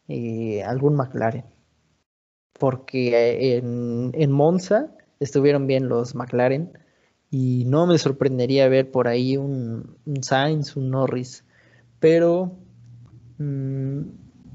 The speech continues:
vamos por, por el lado de corazón y ponemos a,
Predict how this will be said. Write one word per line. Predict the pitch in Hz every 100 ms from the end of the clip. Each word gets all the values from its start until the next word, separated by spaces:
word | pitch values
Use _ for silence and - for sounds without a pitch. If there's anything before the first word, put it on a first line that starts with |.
| - - 127 143
vamos | 175 185 175 147 135
por, | - 127 120 113 117 - 120 - - - - -
por | 123 120
el | 123
lado | 139 127 113
de | 50 53 -
corazón | - - - - 180 247 240 _ _ _ _ _ _ _
y | 98 123 120
ponemos | - 151 143 135 120
a, | 117 120 117